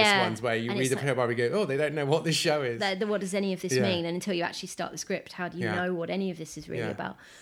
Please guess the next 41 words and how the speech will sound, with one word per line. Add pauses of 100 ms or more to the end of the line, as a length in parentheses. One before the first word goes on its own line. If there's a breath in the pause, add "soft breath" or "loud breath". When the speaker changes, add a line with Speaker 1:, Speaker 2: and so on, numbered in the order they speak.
(100)
Speaker 1:
But
I
think
you
can (500 soft breath)
and
should,
in
your
show
Bible,
nail
the
key
themes. (100)
Speaker 2:
Mm.
Speaker 1:
And
what, (160)
again,
what, (280)
I
keep
coming
back
to
this,
but
what
is
it
you're
trying
to
say?
What
is
Speaker 2:
Mm.
Speaker 1:
the
point
of
this?